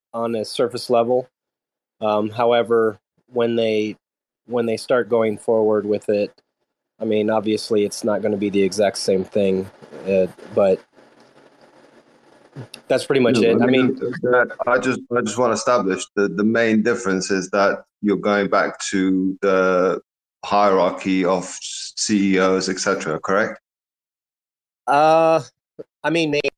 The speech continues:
Speaker 1: in title, but, I mean, there's still gonna be, uh, strict limitations on it, from my understanding. So,
Speaker 2: Well, I mean, every
Speaker 1: uh,
Speaker 2: C E O has strict limitations in their role. They can't bankrupt the company for, for a start, you know, things like that. Uh, so, okay.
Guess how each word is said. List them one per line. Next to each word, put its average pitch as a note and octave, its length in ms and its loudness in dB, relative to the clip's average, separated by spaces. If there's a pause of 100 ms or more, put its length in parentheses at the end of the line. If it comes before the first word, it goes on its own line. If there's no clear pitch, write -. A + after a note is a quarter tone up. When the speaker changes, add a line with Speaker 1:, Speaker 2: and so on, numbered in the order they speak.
Speaker 1:
in B2+ 140 -2
title, A#2 420 -2
but, G#2+ 180 -6
I A2+ 60 -4
mean, A2+ 260 -4 (480)
there's C3+ 180 -2
still C#3+ 160 -2
gonna C3 140 -2
be, B2 180 -4 (140)
uh, A#2 240 0
strict - 320 -6
limitations A2 760 -6
on G2+ 160 0
it, G#2 180 -4
from G#2+ 120 -4
my G#2 220 0
understanding. F#2+ 680 -6
So, G#2 380 -2 (240)
Speaker 2:
Well, A2 120 0
I - 20 4
mean, G2+ 180 2
every A2+ 220 0
Speaker 1:
uh, - 100 -6
Speaker 2:
C G2 160 2
E G2+ 40 4
O G2+ 220 0
has F#2+ 180 -2
strict - 380 -4
limitations F2 640 -2
in F2+ 100 0
their F2 180 0
role. F2+ 280 0
They D#2+ 100 -4
can't F2+ 260 -2
bankrupt F2 400 -2
the - 140 -20
company F2 480 -6
for, F2 180 0 (120)
for - 140 0
a - 40 -2
start, F2 420 0
you D#2+ 80 -4
know, E2 160 -4
things F#2+ 200 -2
like F2 160 0
that. F2+ 240 0 (120)
Uh, C#2 380 0 (560)
so, G2 640 2
okay. F#2 360 0